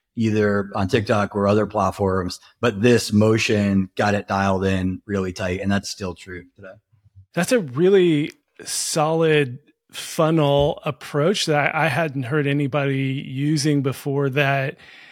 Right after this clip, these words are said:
Speaker 2: you're getting them out of TikTok onto the web, not into the app. And so you have a U T M in there. So y-, you're able to then send very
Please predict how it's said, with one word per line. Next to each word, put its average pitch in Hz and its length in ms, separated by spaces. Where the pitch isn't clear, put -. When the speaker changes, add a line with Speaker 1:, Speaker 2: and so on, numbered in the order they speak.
Speaker 2:
you're 151 140
getting 190 220
them 170 140
out 175 200
of 190 120
TikTok 151 540
onto 160 240
the 143 140
web, 160 720
not 160 240
into 180 180
the 208 160
app. 120 340
And 156 120
so 156 120
you 151 160
have 156 280
a 165 80
U 165 220
T 160 260
M 151 520
in 170 220
there. 135 360
So 156 200
y-, 151 260
you're 165 200
able 165 380
to 165 120
then 185 440
send 170 320
very 160 360